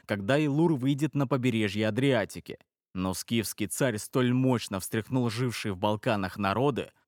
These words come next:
что новости расходились по берегам Адриатики, как круги по воде.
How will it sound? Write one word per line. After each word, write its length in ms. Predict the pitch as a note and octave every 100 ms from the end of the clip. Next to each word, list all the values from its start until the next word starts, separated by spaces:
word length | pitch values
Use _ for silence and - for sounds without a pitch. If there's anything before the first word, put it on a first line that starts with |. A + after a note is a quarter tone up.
| _
что 280 | - - G2
новости 400 | A2+ D#3 - D3
расходились 600 | C#3 - C3+ D3 C3+ -
по 120 | B2+
берегам 460 | C3 C3 C3 B2
Адриатики, 680 | A#2+ A#2+ C3 A2+ - - G2+ - _ _
как 160 | E3+ D#3
круги 400 | F3 F#3 C3 A#2+
по 120 | A2+
воде. 440 | B2 B2 G#2+ D#2+